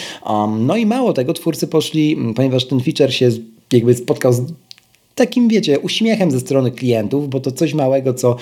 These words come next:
na początku zrobiono trochę dla beki, żeby pokazać, że Dynamic Island może naprawdę być dynamic. E, no a teraz, ym, e, skoro to się spotkało z takim przyjęciem, no to trochę marketingowo właśnie twórcy Apollo postanowili, mm, e,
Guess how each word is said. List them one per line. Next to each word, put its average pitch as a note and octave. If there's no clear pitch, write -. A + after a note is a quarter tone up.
na B2+
początku B2+
zrobiono A#2+
trochę A3+
dla E3
beki, C#3
żeby D#3
pokazać, C3+
że B2
Dynamic B2+
Island A#2
może C3
naprawdę B2
być A#2+
dynamic. F#2+
E, -
no A3
a G#3+
teraz, E3+
ym, A#2+
e, C3+
skoro C#3+
to C#3
się C3+
spotkało B2+
z B2
takim B2
przyjęciem, F3
no B2+
to B2
trochę B2+
marketingowo A#2
właśnie A2+
twórcy A2+
Apollo A2+
postanowili, A2+
mm, A2
e, G2+